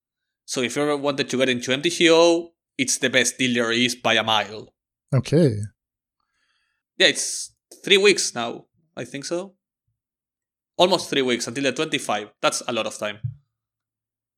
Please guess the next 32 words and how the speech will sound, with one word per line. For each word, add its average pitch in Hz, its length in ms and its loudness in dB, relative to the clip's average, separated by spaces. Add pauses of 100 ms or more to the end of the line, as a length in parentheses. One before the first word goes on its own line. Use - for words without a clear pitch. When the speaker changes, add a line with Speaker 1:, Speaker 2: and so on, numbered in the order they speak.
(320)
Speaker 2:
Yeah, 185 140 8
we 165 100 10
don't 208 140 10
talk 196 160 2
about 175 200 6
that 139 120 6
too 147 180 4
much, 143 340 4
but, 127 260 4
I 139 60 8
mean, 135 140 10
having 160 280 6
access 143 420 4
to 135 320 4 (140)
all 156 220 8
of 131 60 6
the 131 80 6
cards 117 640 2 (100)
is 143 140 4
what 147 120 4
makes 139 180 4
it 135 80 -2
possible 131 340 0
for 127 180 2
us 120 80 2
to 120 100 0
do 151 160 6
this, 120 180 0 (640)
uh, 117 160 -6
this 120 140 0
Speaker 1:
Yeah. - 60 -12
Speaker 2:
podcast, 113 560 -2